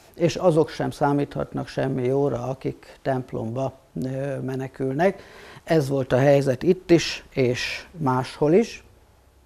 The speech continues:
Hát megmutatom önöknek a, a Spassky székesegyháznak a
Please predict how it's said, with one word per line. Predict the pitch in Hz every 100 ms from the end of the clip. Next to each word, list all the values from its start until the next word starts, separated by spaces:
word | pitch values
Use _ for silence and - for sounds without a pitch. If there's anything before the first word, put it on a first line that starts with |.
| _ _ _ _ - - _ - - - _ _ _ -
Hát | 220 233
megmutatom | 226 196 175 165 175 170
önöknek | 180 160 - 170 175
a, | 165 156 156 143 - - -
a | 151 147 143 123 -
Spassky | - - 180 180 - 165
székesegyháznak | 143 175 165 156 139 147 131 - 135 131 151 160 156
a | 139